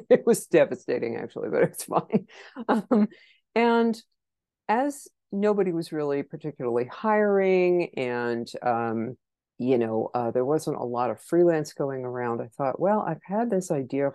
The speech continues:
for a book for a long time. I finally have time to do it." And that was Cherries in Winter, My Family's Recipe for Hope in Hard Times, which was about me making my grandmother's recipes from the Depression era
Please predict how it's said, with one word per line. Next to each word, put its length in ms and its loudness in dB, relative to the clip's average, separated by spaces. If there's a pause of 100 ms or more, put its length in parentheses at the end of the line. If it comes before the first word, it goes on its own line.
for 120 -6
a 40 -6
book 320 -4
for 100 -4
a 60 0
long 320 -2
time. 440 -4
I 120 -6
finally 340 -4
have 140 -4
time 280 -4
to 100 -6
do 220 2
it." 140 2 (520)
And 140 2
that 140 2
was 140 -4
Cherries 400 -2
in 160 -4
Winter, 380 -4
My 160 -6
Family's 540 -6
Recipe 380 -4
for 160 -12
Hope 260 -6
in 100 -6
Hard 260 -8
Times, 500 -4 (380)
which 320 4
was 200 4
about 640 2 (360)
me 460 4
making 540 -2
my 140 -4
grandmother's 800 -2
recipes 720 -2
from 180 -6
the 80 -2
Depression 800 -4
era 380 0